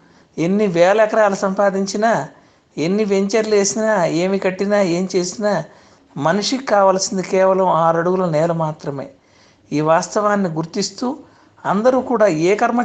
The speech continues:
చేసినా కూడా భగవంతుడు మా చేత చేయించేటువంటి ఒక అవకాశం కల్పించాడని చేయాలే తప్ప, పూర్తిగా ఇది నా యొక్క ప్రతిభా పాఠవాల వల్ల చేయగలిగినాను అనేటువంటి భావన ఎంత మాత్రం కూడా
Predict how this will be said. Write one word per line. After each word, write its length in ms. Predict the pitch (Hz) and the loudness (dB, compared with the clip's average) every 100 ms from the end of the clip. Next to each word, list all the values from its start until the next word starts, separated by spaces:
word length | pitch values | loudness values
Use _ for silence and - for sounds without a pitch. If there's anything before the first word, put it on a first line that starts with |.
| 233 | -2
చేసినా 320 | 214 - 202 | -4 -2 -4
కూడా 360 | 190 190 160 185 - - _ - | 0 2 2 0 -8 -20 _ -2
భగవంతుడు 500 | 165 175 220 226 262 | 0 2 2 0 -2
మా 280 | 233 202 180 180 | 0 2 0 0
చేత 200 | 208 202 170 175 175 | -2 2 2 2 0
చేయించేటువంటి 600 | 180 208 202 220 214 208 | -2 -2 -2 -2 -2 -2
ఒక 100 | 196 | 0
అవకాశం 460 | 175 175 208 202 202 | 2 0 0 -2 -2
కల్పించాడని 680 | 196 185 196 196 190 185 185 180 | -4 -4 -4 -2 -2 -2 -2 -2
చేయాలే 320 | 175 185 180 | 0 0 0
తప్ప, 480 | 180 170 214 233 226 - _ _ _ _ _ _ _ - | -2 -2 0 -2 -2 -12 _ _ _ _ _ _ _ -2
పూర్తిగా 520 | 226 285 285 262 247 | 0 0 0 2 2
ఇది 560 | 226 175 156 175 233 - _ - | 2 2 2 0 -2 -12 _ -8
నా 160 | 175 180 | -2 2
యొక్క 280 | 196 190 185 | 2 0 -2
ప్రతిభా 340 | 180 190 226 | -2 0 0
పాఠవాల 500 | 240 214 202 208 202 | 2 2 4 4 4
వల్ల 180 | 196 196 | 4 2
చేయగలిగినాను 1040 | 190 196 180 185 175 175 175 170 185 175 - - _ _ - | 0 0 0 0 -2 -2 -2 -2 0 -2 -6 -12 _ _ -8
అనేటువంటి 440 | 156 180 190 180 165 | -2 -2 -2 -4 -6
భావన 580 | 135 - 170 185 208 202 | -6 -2 2 4 2 2
ఎంత 380 | 160 151 170 | 0 0 -2
మాత్రం 380 | 185 185 185 196 | -2 -2 -2 -4
కూడా 380 | 185 185 175 147 | -2 2 2 0